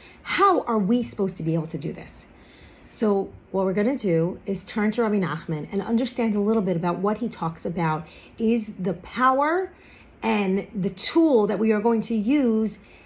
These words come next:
that Mashiach is going to use to combat the Yetzer Hara. And that is tefillah. Rabbi Nachman explains that when a person davens,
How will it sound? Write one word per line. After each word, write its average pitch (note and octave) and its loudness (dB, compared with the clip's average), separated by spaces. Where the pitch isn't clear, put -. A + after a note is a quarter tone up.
that G#3+ 0
Mashiach D4+ 2
is B3 -2
going A3 2
to G#3+ -6
use A#3 0
to - -10
combat F3+ 0
the E3 -4
Yetzer D#3+ -4
Hara. - -10
And F#3+ 0
that B3 4
is F3+ 0
tefillah. - -8
Rabbi G#3 2
Nachman C#4 0
explains E3+ -2
that E3 -4
when F3+ -2
a - -12
person D4 -2
davens, E3+ -4